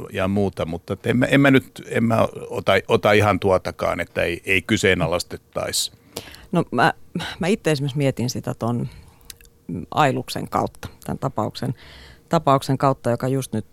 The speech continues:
Speaker 2: hallitsi mediaa aika vahvasti muutama kuukausi sitten. Öm, siinä ruvettiin pyörittelemään aika paljon sitä, niitä yksittäisiä, yksittäisiä suhteellisen pieniä summia ja, ja, mm,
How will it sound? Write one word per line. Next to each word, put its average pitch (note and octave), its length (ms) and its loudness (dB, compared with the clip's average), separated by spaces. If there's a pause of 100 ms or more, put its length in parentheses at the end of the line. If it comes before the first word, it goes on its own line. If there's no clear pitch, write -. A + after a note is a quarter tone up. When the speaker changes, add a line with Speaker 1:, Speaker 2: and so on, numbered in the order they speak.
Speaker 2:
hallitsi B2 540 -2
mediaa B2+ 400 2
aika A2+ 220 -2
vahvasti B2+ 640 -2
muutama B2+ 400 -2
kuukausi C3+ 500 0
sitten. C#3 340 0 (720)
Öm, C#3+ 280 4 (720)
siinä F3+ 180 6
ruvettiin F#3 380 4
pyörittelemään D3 580 6
aika D3+ 160 4
paljon B2+ 380 4
sitä, C3 400 0 (140)
niitä B2 260 2
yksittäisiä, A#2+ 1000 0 (160)
yksittäisiä C3 920 2 (300)
suhteellisen C#3 680 0
pieniä C#3 440 4
summia C#3 520 4
ja, C3+ 180 -2 (440)
ja, C3 400 0 (120)
mm, F#2 280 -4